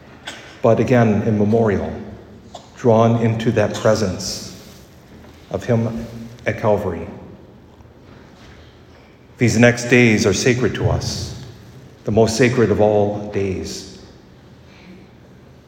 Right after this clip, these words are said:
Because here, the reality of the Eucharist is proclaimed and lived. Tomorrow, as we gather on, of course, Good Friday,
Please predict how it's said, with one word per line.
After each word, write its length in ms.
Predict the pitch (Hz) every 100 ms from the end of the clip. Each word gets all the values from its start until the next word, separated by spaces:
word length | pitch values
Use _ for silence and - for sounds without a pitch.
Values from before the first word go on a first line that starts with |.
| -
Because 480 | - 110 113 - -
here, 420 | - 143 139 135 131 135 135 135
the 80 | -
reality 500 | 107 113 123 131 131
of 80 | 131
the 60 | 104
Eucharist 680 | 127 131 98 85 - - - - - - - - - - - - - - -
is 200 | 123 92
proclaimed 880 | - - - - - 131 104 87 - - -
and 180 | 104 95
lived. 420 | 113 98 82 - - - - - - - - - - - - - -
Tomorrow, 440 | 101 113 120 120
as 120 | 110
we 100 | 107
gather 460 | 101 120 120 120 117
on, 260 | 98 92 92 - -
of 120 | -
course, 220 | - 107 95
Good 180 | 95
Friday, 420 | - 113 110 104